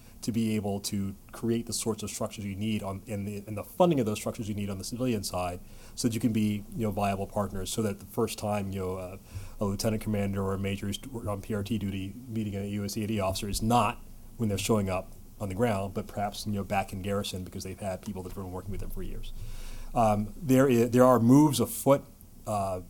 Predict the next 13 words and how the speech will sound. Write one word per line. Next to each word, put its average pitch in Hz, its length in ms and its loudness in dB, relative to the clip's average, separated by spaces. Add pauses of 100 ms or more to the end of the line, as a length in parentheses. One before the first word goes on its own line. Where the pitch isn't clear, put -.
(200)
around 113 320 2
town 113 320 0
to 107 140 -4
create 107 440 -2
a 101 60 -6
civilian 107 420 0
equivalent 104 400 -2
of 98 60 -4
Goldwater 104 380 -2
Nichols. 98 340 -8 (600)
Uh, 95 300 -2
I 98 60 -4
know 101 240 -2